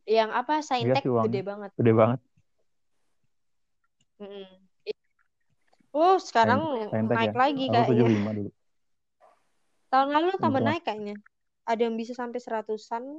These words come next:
Speaker 2: Nggak tahu.
Speaker 1: Tahun
Speaker 2: Aku tahun lalu,
Speaker 1: sembilan belas
Speaker 2: ikutnya
Speaker 1: kan
Speaker 2: tahun lalu
Speaker 1: angkatanku
Speaker 2: aku.
Speaker 1: kan?
Speaker 2: Dua ribu sembilan belas.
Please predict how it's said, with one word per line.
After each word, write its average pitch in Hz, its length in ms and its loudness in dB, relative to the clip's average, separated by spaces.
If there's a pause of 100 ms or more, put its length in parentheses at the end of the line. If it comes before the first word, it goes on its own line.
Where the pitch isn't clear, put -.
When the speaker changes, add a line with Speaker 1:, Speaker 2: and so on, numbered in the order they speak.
(200)
Speaker 2:
Nggak 127 160 2
tahu. 127 140 2 (3750)
Speaker 1:
Tahun 262 300 4
Speaker 2:
Aku 151 160 4
tahun 143 160 6
lalu, 143 180 6 (140)
Speaker 1:
sembilan 269 240 2
belas - 80 4
Speaker 2:
ikutnya 156 160 4
Speaker 1:
kan - 80 0
Speaker 2:
tahun 139 160 4
lalu 147 160 6
Speaker 1:
angkatanku 170 160 -2
Speaker 2:
aku. 262 160 -6
Speaker 1:
kan? 226 80 -4 (1400)
Speaker 2:
Dua 113 160 0
ribu 113 100 0
sembilan 117 220 0
belas. 110 200 0